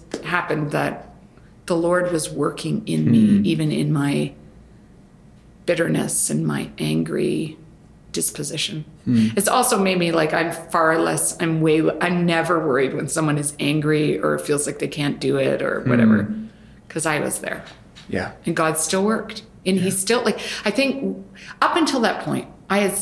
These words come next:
Speaker 1: you know, I, I could say all the Christian cliches. God works with us in our brokenness. And we sing all these songs about our brokenness. But it really doesn't mean anything till you actually are super broken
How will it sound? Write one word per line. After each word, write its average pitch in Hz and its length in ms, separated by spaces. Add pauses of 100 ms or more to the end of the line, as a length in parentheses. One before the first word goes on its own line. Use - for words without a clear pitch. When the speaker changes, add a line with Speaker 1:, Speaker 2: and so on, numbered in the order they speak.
(200)
Speaker 1:
you 254 100
know, 220 140
I, 190 260
I 196 100
could 202 160
say 151 140
all 147 80
the 143 80
Christian - 360
cliches. - 540
God - 240
works - 260
with - 140
us - 160
in - 80
our - 100
brokenness. - 580
And 175 80
we 175 60
sing 156 240
all 143 80
these 156 180
songs 147 340
about 156 160
our 156 120
brokenness. 139 480 (540)
But 190 160
it 196 120
really 226 240
doesn't 233 240
mean 180 160
anything 190 260
till 180 160
you - 280
actually 180 500
are 143 120
super 226 480
broken 165 600